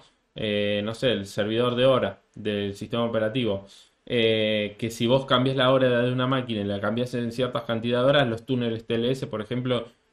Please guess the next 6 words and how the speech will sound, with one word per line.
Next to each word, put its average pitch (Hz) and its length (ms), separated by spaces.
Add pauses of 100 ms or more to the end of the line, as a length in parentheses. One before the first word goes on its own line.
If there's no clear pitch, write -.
eh, 107 260
se 110 160
rompen. 104 460 (360)
Nada. 104 400 (360)
Entonces, 147 500 (340)
eh, 113 280